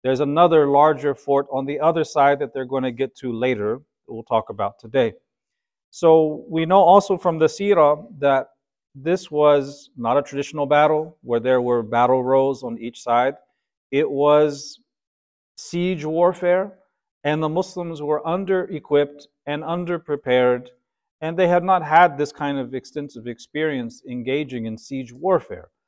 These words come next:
They did not have the tools to engage in siege warfare. And because they're not close to Medina,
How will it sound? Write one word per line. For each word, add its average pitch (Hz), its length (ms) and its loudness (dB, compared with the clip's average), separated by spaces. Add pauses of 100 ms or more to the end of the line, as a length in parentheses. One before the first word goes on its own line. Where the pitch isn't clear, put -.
(280)
They 123 60 -4
did 117 120 -4
not 147 180 2
have 139 220 4
the 127 80 -6
tools 180 440 -4
to 127 160 -8
engage 120 520 -6
in 110 180 -16
siege 107 320 -12
warfare. 110 540 -8 (840)
And 139 320 0
because 160 640 0
they're 135 180 0
not 160 300 0
close 180 260 0
to 165 140 -6
Medina, 143 640 -4